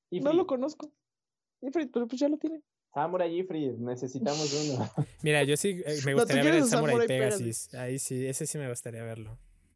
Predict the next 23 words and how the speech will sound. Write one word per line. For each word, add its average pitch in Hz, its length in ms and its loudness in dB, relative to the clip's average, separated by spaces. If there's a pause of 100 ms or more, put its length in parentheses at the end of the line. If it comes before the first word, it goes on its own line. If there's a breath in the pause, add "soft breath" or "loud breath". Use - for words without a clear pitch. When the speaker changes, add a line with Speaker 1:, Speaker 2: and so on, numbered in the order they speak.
(1500)
Speaker 1:
Sí. 135 220 -6 (1120)
Speaker 2:
Y 202 60 -8
mira 185 140 -6
el 190 40 -6
Drago 185 240 -2
Guardian. 202 420 -8 (260)
Speaker 1:
El 151 140 0
Drago, 151 380 0
oh, 175 220 4
Wing 170 300 -2
Pegasus. 131 680 -6
Speaker 2:
Wing 180 260 -2
Pegasus, 226 380 -4
¿sabe 208 200 2
qué 220 80 -6
Speaker 1:
No, 147 220 4
no 147 80 4
Speaker 2:
es? 147 60 0
Speaker 1:
creo 160 160 0
que 156 80 -4
lleguemos 120 380 -2
a 120 60 2
eso. 117 220 -6